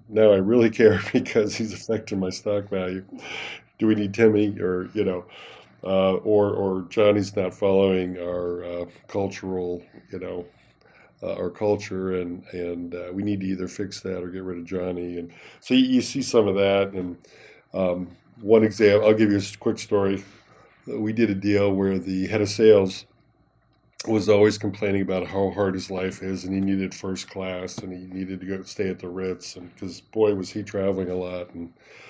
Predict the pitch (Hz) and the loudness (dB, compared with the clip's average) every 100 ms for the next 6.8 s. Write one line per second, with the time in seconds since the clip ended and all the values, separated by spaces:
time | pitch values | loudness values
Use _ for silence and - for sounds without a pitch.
0 | - _ _ _ _ 95 90 85 107 101 | -20 _ _ _ _ -8 -8 -4 2 4
1 | 95 104 98 98 95 - - - - - | 4 4 2 2 0 -4 -14 -16 -16 -10
2 | 123 113 101 123 110 101 101 98 - _ | -2 2 6 8 8 6 6 6 0 _
3 | _ - - _ _ _ - 120 117 127 | _ -20 -20 _ _ _ -2 0 6 6
4 | 104 101 117 - 98 95 95 98 101 107 | 4 0 0 2 4 4 0 -4 2 2
5 | 104 - 98 101 101 104 104 104 104 101 | 2 -2 -2 0 4 4 6 4 4 2
6 | - 104 101 98 101 131 127 92 | 6 6 6 4 6 6 6 4